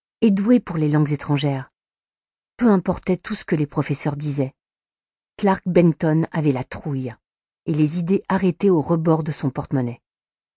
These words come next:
Dès le mois de juillet suivant sa sortie de classe, Corinne commença à servir à longueur de journée du poisson frit, des steaks, de la sauce marron graisseuse,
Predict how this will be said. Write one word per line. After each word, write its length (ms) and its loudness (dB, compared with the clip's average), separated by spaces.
Dès 240 4
le 100 4
mois 200 4
de 120 -2
juillet 380 0
suivant 360 -2
sa 160 -8
sortie 320 -8
de 80 -12
classe, 460 -6
Corinne 360 4
commença 520 -2
à 80 -2
servir 500 -2
à 80 0
longueur 340 0
de 120 -2
journée 420 0
du 160 -8
poisson 380 -4
frit, 320 -8
des 100 2
steaks, 480 -4
de 60 0
la 160 0
sauce 360 -4
marron 380 2
graisseuse, 680 -4